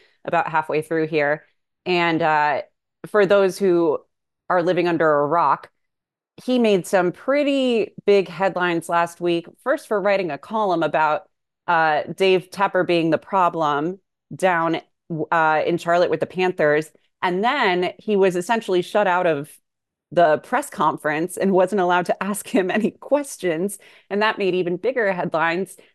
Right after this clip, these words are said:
resulting in some pretty significant T V and radio appearances, which is super exciting for us. Scott's also a friend of mine. I get to brag. So,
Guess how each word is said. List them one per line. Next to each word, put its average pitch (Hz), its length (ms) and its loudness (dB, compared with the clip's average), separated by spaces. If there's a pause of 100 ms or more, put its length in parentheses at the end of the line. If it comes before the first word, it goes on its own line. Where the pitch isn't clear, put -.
(120)
resulting 180 500 0
in 170 180 2
some 160 440 0 (420)
pretty 269 220 2
significant 170 1000 -4 (180)
T 208 220 -6
V 196 260 2
and 160 140 0
radio 208 360 2
appearances, 330 720 -4
which - 200 -4
is 165 200 -6
super 185 280 -2
exciting 180 580 -2 (380)
for - 160 0
us. 185 400 2
Scott's 233 320 -2
also 185 280 0
a 165 60 2
friend 156 220 -4
of 147 80 -6
mine. 147 220 -4
I 160 80 -2
get - 180 -6
to 160 60 -10
brag. - 500 -2
So, 156 640 0